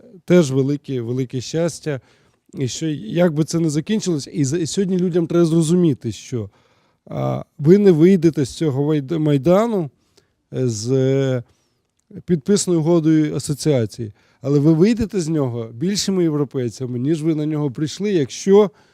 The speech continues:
все буде так, як, як, як ми тут всі бажаємо, якщо все-таки не буде провокацій, на ці провокації не поведуться.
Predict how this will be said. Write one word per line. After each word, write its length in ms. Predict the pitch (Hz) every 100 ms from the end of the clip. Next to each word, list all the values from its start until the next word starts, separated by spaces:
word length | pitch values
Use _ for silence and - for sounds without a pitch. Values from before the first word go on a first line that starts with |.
| _
все 240 | - - 160
буде 300 | 151 143 135
так, 360 | 160 170 -
як, 160 | 131 120 _
як, 280 | 123 117 - - _ _
як 200 | 131 127
ми 140 | 147 147
тут 180 | 147
всі 180 | - 139
бажаємо, 540 | 117 123 139 165 147 127
якщо 280 | 110 -
все-таки 380 | 127 131 120 135
не 120 | 131
буде 220 | 120 127 127
провокацій, 640 | 131 135 127 185 175 160
на 140 | 139
ці 120 | 117 131
провокації 720 | 131 135 123 135 123 131 127
не 80 |
поведуться. 580 | 117 127 127 113 107 -